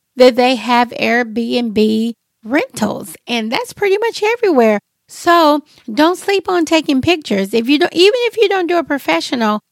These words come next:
take pictures of yourself having a good time in your own hometown, because after all, you still want to capture those memories. Tip number six, hit the water.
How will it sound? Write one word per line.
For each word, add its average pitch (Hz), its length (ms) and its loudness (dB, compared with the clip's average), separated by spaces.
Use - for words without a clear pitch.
take 320 260 0
pictures 294 480 -4
of 220 220 -4
yourself 240 580 -2
having 233 320 -4
a 226 60 -8
good 240 240 -4
time 233 340 -6
in 220 140 -6
your 202 180 -6
own 240 260 -2
hometown, 226 600 -4
because 302 340 -6
after - 360 -6
all, 277 460 -4
you 294 140 -2
still 330 460 -4
want 294 160 -4
to 247 40 -8
capture 254 760 -8
those 247 440 -4
memories. 311 840 -8
Tip 359 260 -4
number 359 300 4
six, - 640 -4
hit - 460 -4
the 381 100 0
water. 233 840 -2